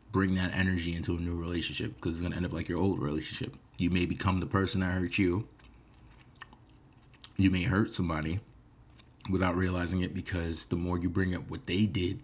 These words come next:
you might give them the impression that they're doing it. Be clear. I really wanna do a relationship-based episode.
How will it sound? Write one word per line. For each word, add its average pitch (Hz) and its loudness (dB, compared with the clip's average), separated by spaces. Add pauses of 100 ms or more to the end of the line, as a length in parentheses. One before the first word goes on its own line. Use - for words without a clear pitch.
you 90 0
might 87 -2
give 90 2
them 90 2
the 87 2
impression 90 0
that 73 -4
they're 101 4
doing 87 -2
it. 90 0 (680)
Be 135 8
clear. 117 2 (680)
I 104 10
really 120 6
wanna 104 4
do 92 4
a 82 0
relationship-based 82 0
episode. 110 -8